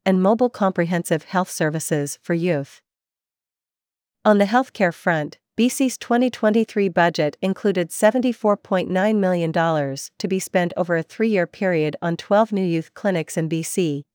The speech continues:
referred to as Foundry Centers, for young people ages twelve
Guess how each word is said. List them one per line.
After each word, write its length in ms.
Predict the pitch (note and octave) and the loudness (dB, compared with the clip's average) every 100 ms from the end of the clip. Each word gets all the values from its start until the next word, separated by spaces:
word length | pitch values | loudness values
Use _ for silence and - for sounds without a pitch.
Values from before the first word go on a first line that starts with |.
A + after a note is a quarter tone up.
| _ | _
referred 400 | F#3+ - A#3 A#3+ | -6 0 0 0
to 180 | - F#3 - | 0 -2 -2
as 160 | E3+ | -4
Foundry 380 | - G#3 G#3+ E3+ | 0 0 0 -2
Centers, 640 | - E3+ E3 D3 C#3 - - _ _ | -2 -2 -2 -4 -4 -10 -18 _ _
for 140 | G3+ | 0
young 280 | F#3+ G#3 B3+ | 4 4 2
people 380 | - A3 F#3+ - | -2 0 0 0
ages 360 | F#3+ - E3 | -2 0 -4
twelve 500 | - G#3+ F#3+ D3+ D3 | -2 0 2 2 -2